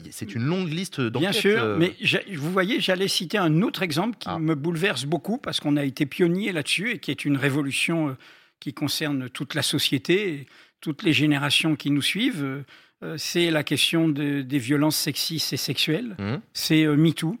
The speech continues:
Speaker 2: Mediapart a été pionnier avec notamment deux journalistes, Lénaïque Bredoux et Marine Turki, euh, avec d'abord Le Monde Politique, ça a été l'affaire Baupin.
Speaker 1: Ouais.
Speaker 2: C'est un procès sur lequel il faudrait faire un film, hein, ça a duré toute une semaine,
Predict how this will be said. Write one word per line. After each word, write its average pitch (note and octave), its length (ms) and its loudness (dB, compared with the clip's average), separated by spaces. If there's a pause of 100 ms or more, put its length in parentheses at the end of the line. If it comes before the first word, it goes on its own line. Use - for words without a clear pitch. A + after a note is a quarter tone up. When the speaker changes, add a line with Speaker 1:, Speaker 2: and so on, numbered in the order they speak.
(420)
Speaker 2:
Mediapart F3+ 540 2
a F3 60 4
été D#3+ 240 4
pionnier E3 440 4
avec D3 300 -2
notamment D#3+ 500 4
deux D#3+ 220 6
journalistes, D3+ 640 0
Lénaïque D3 420 2
Bredoux D3+ 520 0
et C#3 160 2
Marine D3 340 4
Turki, F#3+ 540 -4
euh, D#3 100 -4 (380)
avec C#3+ 400 0
d'abord D#3+ 340 4
Le D#3 80 4
Monde D#3+ 240 4
Politique, D#3+ 420 0
ça - 140 -4
a - 20 -2
été C3+ 200 -2
l'affaire C#3+ 340 0
Baupin. E3 420 2 (280)
Speaker 1:
Ouais. F2+ 100 -6
Speaker 2:
C'est - 220 2
un G3 100 4
procès F#3+ 400 2
sur F3 160 2
lequel D#3+ 300 2
il D#3 40 0
faudrait D3+ 280 -2
faire D#3 200 -2
un D#3 80 2
film, B3 360 -2
hein, F3+ 80 -2
ça D#3 180 -4
a D3 80 -2
duré D3+ 240 0
toute - 260 -4
une G3 120 -2
semaine, F#3+ 480 0